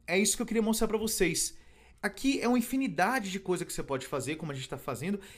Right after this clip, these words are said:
e vai depender da sua criatividade. Você pode colocar uma sequência. Eu tô dando alguns exemplos pra vocês pensarem como fazer de uma forma boa para a sua empresa. Então, na sua empresa, se a pessoa entrar no chat do Facebook pra falar com você ou com um funcionário,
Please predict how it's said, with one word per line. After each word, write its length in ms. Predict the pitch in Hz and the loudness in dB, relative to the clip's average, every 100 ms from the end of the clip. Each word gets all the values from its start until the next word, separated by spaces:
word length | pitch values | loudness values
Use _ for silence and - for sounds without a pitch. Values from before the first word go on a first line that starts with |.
| - | -8
e 80 | 226 | -2
vai 140 | 233 | 0
depender 320 | 233 233 233 | 0 0 2
da 100 | 240 | 4
sua 240 | 226 - 285 | 4 4 0
criatividade. 840 | 269 269 - 247 202 180 143 127 - - - - _ _ _ _ | 2 2 2 4 8 8 6 0 -8 -18 -20 -20 _ _ _ _
Você 180 | - - | -4 0
pode 180 | 190 196 | 2 2
colocar 260 | 220 208 220 | 2 4 4
uma 120 | 214 | 4
sequência. 840 | - 262 - 220 214 190 - 101 - | 4 0 4 6 6 4 -2 -6 -8
Eu 100 | 139 | 0
tô 120 | 190 | 2
dando 160 | 202 | 4
alguns 240 | 208 208 226 | 4 4 4
exemplos 560 | 247 170 190 226 - | 2 0 0 0 -2
pra 100 | - | -4
vocês 300 | 165 170 - | -4 -2 0
pensarem 500 | - 202 - 190 202 | 6 6 6 2 0
como 340 | 196 - 277 302 | -2 -6 -8 -6
fazer 560 | - 214 139 160 220 - - - - _ | -4 -2 -2 -2 -4 -10 -20 -20 -20 _
de 80 | 208 | 0
uma 80 | 202 | 0
forma 340 | 220 214 220 | 2 2 2
boa 800 | 220 151 147 214 240 254 254 - - - _ - - | 0 0 8 8 8 4 0 -4 -18 -20 _ -20 -2
para 160 | 214 214 | 4 4
a 20 | |
sua 160 | - | 4
empresa. 480 | 226 170 135 127 107 - - _ _ - _ - - | 2 4 2 2 -4 -12 -20 _ _ -20 _ -20 -8
Então, 120 | 208 | 2
na 100 | 214 | 4
sua 160 | - | 6
empresa, 340 | 220 220 170 135 | 6 6 6 4
se 100 | - | 0
a 40 | |
pessoa 280 | 185 180 208 | 2 4 4
entrar 300 | 196 214 202 | 2 2 2
no 100 | 202 | 0
chat 380 | - 190 190 - | 0 0 0 -2
do 60 | |
Facebook 580 | 190 208 - 175 175 143 | -2 -2 0 -2 -4 -4
pra 100 | - | -8
falar 240 | - 202 190 | -6 -6 -4
com 140 | 185 | -4
você 240 | 156 - | -2 -2
ou 60 | 170 | -2
com 100 | 175 | -4
um 40 | |
funcionário, 600 | 170 175 185 156 127 107 | -8 -6 -6 -2 -2 -4